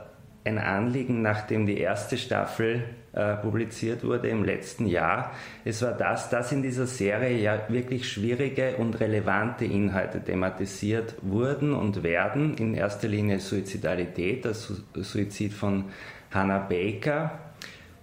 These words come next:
Und dass aber gleichzeitig ausschließlich das soziale Umfeld der Hannah Baker für diesen Suizid verantwortlich gemacht worden ist und die Botschaft dann aber so war,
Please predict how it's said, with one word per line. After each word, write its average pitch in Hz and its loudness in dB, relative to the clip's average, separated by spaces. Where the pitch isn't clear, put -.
Und 185 2
dass 143 0
aber 127 2
gleichzeitig 123 0
ausschließlich 123 -2
das 120 -2
soziale 113 0
Umfeld 98 0
der 107 2
Hannah 98 4
Baker 107 0
für 120 -2
diesen 110 0
Suizid 107 -2
verantwortlich 98 0
gemacht 85 0
worden 101 0
ist 123 -2
und 113 -2
die 120 -2
Botschaft 117 -2
dann 113 0
aber 110 2
so 110 0
war, 123 2